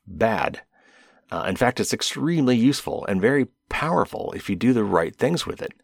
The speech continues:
You just have to be very careful. And, and the problem is that today, with all the data we are generating as just digital exhaust,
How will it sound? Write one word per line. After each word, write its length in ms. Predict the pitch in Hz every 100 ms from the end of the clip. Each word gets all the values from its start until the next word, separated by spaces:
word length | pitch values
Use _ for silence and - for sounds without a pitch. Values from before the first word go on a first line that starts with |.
| - - _
You 80 | -
just 180 | 135
have 140 | - 131
to 80 | 127
be 100 | 120
very 320 | 82 80 73
careful. 400 | - 90 - 76
And, 220 | 87 196 - _ _
and 140 | - 95
the 40 |
problem 320 | - - 127
is 140 | 82 80
that 140 | 85
today, 200 | - 131
with 140 | 98 -
all 180 | 123
the 100 | 131
data 340 | 110 107 98 90
we 180 | - 85
are 140 | 85
generating 560 | - 95 92 85 76 78
as 160 | 76
just 460 | - 101 - - 80
digital 380 | 92 120 107 82
exhaust, 640 | 76 78 82 - - -